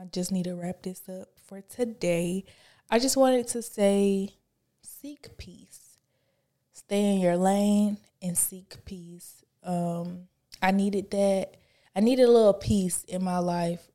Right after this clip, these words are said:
earlier this week 'cause I was really, like, emotional, and I think my period had something to do with it. So my emotions was all over the place. But overall, I just wanted to say, like, find peace. What brings you peace?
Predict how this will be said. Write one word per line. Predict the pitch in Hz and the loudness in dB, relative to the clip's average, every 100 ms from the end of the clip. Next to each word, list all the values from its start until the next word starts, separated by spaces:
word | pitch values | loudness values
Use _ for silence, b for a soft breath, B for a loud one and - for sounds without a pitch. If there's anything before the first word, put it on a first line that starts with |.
| - | -20
earlier | 185 180 185 170 | -18 -16 -14 -8
this | 175 - | -6 -4
week | 185 180 - | -4 -6 -8
'cause | 180 | -6
I | 175 175 | -2 0
was | 175 170 | -2 -4
really, | 175 175 | -8 -8
like, | 165 160 - _ | -10 -10 -12 _
emotional, | 180 170 175 - 185 180 | -14 -6 -4 -2 -2 -2
and | 175 | -4
I | 170 | -6
think | - 180 | -10 -14
my | 175 165 | -16 -20
period | _ 185 185 196 202 | _ -18 -18 -20 -20
had | 214 | -20
something | - 214 - | -20 -20 -20
to | 202 | -18
do | 202 214 | -16 -14
with | 214 214 | -14 -14
it. | 214 214 - b b b b - | -14 -16 -18 b b b b -12
So | - | -4
my | 180 175 | -2 0
emotions | 170 165 180 - 196 190 | -2 -2 -2 -2 -2 -2
was | 185 | -2
all | 185 185 185 | 0 0 0
over | 190 | 0
the | 190 | 0
place. | - 196 190 190 - | 0 2 2 0 -6
But | 165 180 170 - | -12 -12 -10 -6
overall, | - 208 202 185 180 185 | -2 0 0 -2 0 0
I | 180 170 | -2 -4
just | 180 175 180 | -6 -6 -6
wanted | 175 170 170 | -10 -14 -20
to | 170 | -20
say, | 170 - 170 165 | -20 -18 -18 -18
like, | 165 160 160 175 _ _ _ _ _ _ | -20 -20 -20 _ _ _ _ _ _ _
find | - 202 226 220 - | -6 -4 -2 -4 -8
peace. | 185 170 165 - | -18 -18 -20 -20
What | 170 190 196 196 - 170 | -18 -8 -8 -8 -18 -8
brings | 185 185 175 - | -4 -2 -4 -4
you | 180 | -6
peace? | - - 180 175 180 - | -10 -20 -18 -18 -20 -20